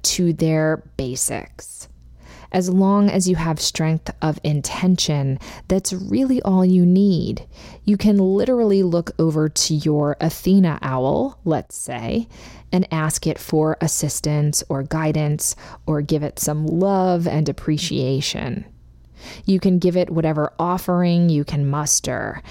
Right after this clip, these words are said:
Maybe that's lighting a candle if you feel safe enough or able to. Maybe it's just blowing it a kiss. Intention is what matters.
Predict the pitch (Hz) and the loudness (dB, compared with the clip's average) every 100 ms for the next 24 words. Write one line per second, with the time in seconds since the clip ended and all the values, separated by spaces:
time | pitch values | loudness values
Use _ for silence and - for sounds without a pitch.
0 | - - 185 175 170 165 151 - - 165 | -18 -4 0 2 2 0 -2 -6 -2 0
1 | 156 156 151 143 - 208 214 202 196 196 | 2 2 -2 -2 0 4 6 4 4 2
2 | 190 170 156 147 147 147 160 139 143 - | 0 -4 -2 0 0 -2 -2 -2 -4 0
3 | 156 - 156 143 147 151 - 156 160 151 | 0 0 -2 -2 -4 -6 -2 0 0 0
4 | 143 - - - 156 - - - - 190 | -2 -4 -4 -4 -8 -12 -20 -20 -4 2
5 | 202 254 269 - - 247 - - 160 160 | 2 4 0 0 0 -2 -2 -6 -2 2
6 | 170 196 202 202 - 170 - - 156 139 | 4 6 6 4 2 -6 -8 -6 -4 -4
7 | - - - - - - - - - 196 | -8 -14 -16 -18 -20 -20 -20 -20 2 2
8 | 196 - - - 233 214 - 165 151 147 | 4 -2 -4 0 2 2 0 2 2 0
9 | - - - 160 151 151 139 147 135 131 | -2 -10 -2 0 2 0 0 0 0 -2
10 | 104 80 57 - - | -4 -4 -6 -4 -6